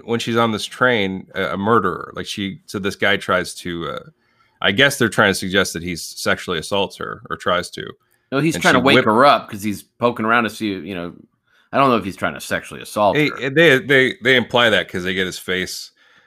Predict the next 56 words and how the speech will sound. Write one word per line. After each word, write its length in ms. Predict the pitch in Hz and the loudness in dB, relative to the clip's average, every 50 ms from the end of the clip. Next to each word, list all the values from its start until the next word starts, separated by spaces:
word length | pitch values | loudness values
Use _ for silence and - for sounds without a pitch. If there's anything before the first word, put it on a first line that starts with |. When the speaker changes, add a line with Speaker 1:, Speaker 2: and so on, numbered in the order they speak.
| _ _ _ _ _ _ _ _ - | _ _ _ _ _ _ _ _ -2
Speaker 1:
all 280 | - 87 82 80 82 | 0 0 0 0 0
weird. 480 | 85 95 98 98 95 95 90 90 101 - _ _ _ _ _ | -2 0 2 2 2 0 0 -4 -10 -18 _ _ _ _ _
Like, 180 | - 90 85 - - | -6 -6 -6 -6 -6
you 100 | 92 92 | -4 -2
know, 140 | 87 85 80 | -2 -2 -2
they 120 | 80 82 | -2 -2
have 100 | 85 85 | -2 -2
a 40 | 85 | -4
weird 220 | 85 90 95 92 87 | -2 0 2 2 4
angle 280 | 87 90 90 85 82 | 2 2 0 0 -2
on 60 | 85 | -2
his 100 | 82 80 | -4 -4
face 280 | - - 90 90 85 - | -2 0 0 0 -2 -4
and 80 | 73 82 | -6 -8
he 100 | 82 82 | -6 -4
looks 300 | 85 85 80 - - - | -4 -4 -4 -4 -6 -6
like 180 | 73 73 - | -6 -6 -8
he's 180 | - 78 78 82 | -10 -10 -6 -4
licking 240 | 87 82 - 80 78 | -4 -4 -4 -4 -6
his 160 | 73 76 78 | -6 -6 -4
lips. 480 | 80 85 82 71 - - - - - - | -2 -2 -2 -2 -2 -6 -10 -14 -10 -8
And 100 | - 90 | -8 -6
so 140 | - - 82 | -6 -4 -2
she, 540 | - - - 107 104 98 92 82 82 - _ - - _ _ _ _ _ _ _ _ _ | 0 2 4 4 4 4 2 0 -4 -8 _ -20 -20 _ _ _ _ _ _ _ _ _
uh, 180 | - 76 69 - | -8 -8 -6 -2
shatters 460 | - - - 104 104 101 98 92 82 - | 0 2 2 4 4 4 2 2 2 0
him 120 | 92 85 | 0 0
against 520 | 80 78 76 85 80 80 78 - - - - | -2 -2 0 0 -2 -2 -4 -8 -10 -12 -10
the 80 | 78 | -8
side 260 | - - 90 82 82 76 | -4 0 0 2 2 0
of 140 | 76 69 | -2 -6
the, 80 | - - _ _ _ _ _ _ _ _ _ _ | -8 -14 _ _ _ _ _ _ _ _ _ _
the 80 | - 90 | -14 -10
cargo, 600 | - - 101 95 85 78 69 60 58 58 - _ _ _ _ _ _ - | -4 0 0 0 0 0 -2 -4 -6 -8 -12 _ _ _ _ _ _ -10
uh, 120 | - - - | -10 -8 -6
Speaker 2:
See, 100 | - 107 104 | -2 0 2
I, 100 | 113 - | 2 2
Speaker 1:
train. 220 | - 55 53 - | 2 0 -4 -2
Speaker 2:
I 140 | - 117 135 | 0 0 0
think 240 | 127 - 127 117 - | 0 0 -2 0 0
it 60 | 123 | -2
was 220 | 101 98 98 95 98 | -2 -2 -4 -4 -4
just 200 | 110 101 - - | -6 -6 -6 -8
a, 340 | - 95 101 98 73 82 95 | -8 -6 -6 -6 -6 -8 -10
a 40 | 87 | -10
Syl 320 | - - 127 120 117 113 | -6 -2 0 2 2 0
P 220 | 117 - 117 107 | 0 -2 -2 0
O 100 | 98 92 | 0 0
V, 560 | 87 80 104 104 104 98 90 90 87 87 - _ _ _ _ _ _ _ _ _ _ _ - | -2 0 0 0 2 2 2 0 -2 -4 -10 _ _ _ _ _ _ _ _ _ _ _ -18
and 100 | 82 80 | -18 -14
she 140 | - - 98 | -10 -8 -4
registered 480 | 92 98 95 87 92 - - 101 85 | 0 0 0 0 -2 -6 -8 -8 -8
him 160 | 87 90 85 | -6 -6 -6
as 160 | 80 78 73 65 | -6 -8 -10 -12
a 60 | 65 | -18
threat. 480 | - - - 78 69 67 62 - _ | -20 -14 -10 -8 -6 -6 -8 -8 _